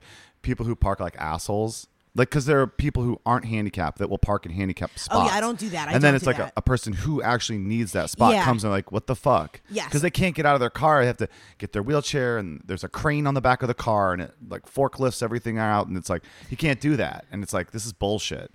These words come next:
Speaker 2: Who's the
Speaker 1: so
Speaker 2: comedian Dennis? Is Dennis Leary or Dennis Miller?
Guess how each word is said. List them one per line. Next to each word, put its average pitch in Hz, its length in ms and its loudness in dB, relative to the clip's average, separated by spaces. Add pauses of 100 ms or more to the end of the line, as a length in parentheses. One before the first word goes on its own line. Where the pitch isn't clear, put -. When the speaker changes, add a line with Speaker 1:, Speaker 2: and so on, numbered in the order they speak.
(320)
Speaker 2:
Who's 285 140 2
the 110 120 4
Speaker 1:
so 92 60 2
Speaker 2:
comedian 247 400 -2
Dennis? 190 500 -2
Is 202 80 -6
Dennis 226 260 0
Leary 202 480 -6
or - 80 -6
Dennis 185 280 -6
Miller? 180 380 -6